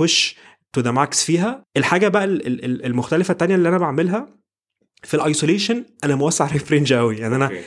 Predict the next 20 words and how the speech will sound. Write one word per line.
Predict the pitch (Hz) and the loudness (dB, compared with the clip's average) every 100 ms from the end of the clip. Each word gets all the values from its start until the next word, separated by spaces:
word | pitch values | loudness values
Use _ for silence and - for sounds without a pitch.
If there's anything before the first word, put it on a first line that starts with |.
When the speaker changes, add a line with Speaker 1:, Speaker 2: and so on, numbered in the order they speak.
| - | -6
Speaker 1:
يعني | 120 139 | -2 2
سايبها، | 156 143 | 2 0
سايبها | - 147 156 | 2 4 2
تيجي. | 143 127 - - | 2 -2 -2 -2
على | 123 | 0
سبيل | 120 127 151 | 2 0 0
المثال، | 143 - 151 208 208 _ _ - - - _ _ - | -2 -2 -2 -4 -10 _ _ -20 -20 -20 _ _ -10
في | - 196 | -2 0
حاجات | 196 156 220 - - _ | 0 2 0 -2 -20 _
بيبقى | 135 131 - - | -4 -4 -2 0
صعب | 180 175 147 | 0 0 -6
ان | - 131 | -6 -2
انا | 160 | -2
اتحسن | 160 180 - 151 | 0 0 0 -2
فيها، | 127 175 175 240 - _ | -2 0 0 -2 -8 _
بالذات | 120 147 | -2 0
عشان | 180 175 | 2 0
العضلات | 143 123 127 147 | 2 2 0 -2
صغيرة. | 151 120 117 104 | 0 2 2 0
Speaker 2:
مم. | - | -6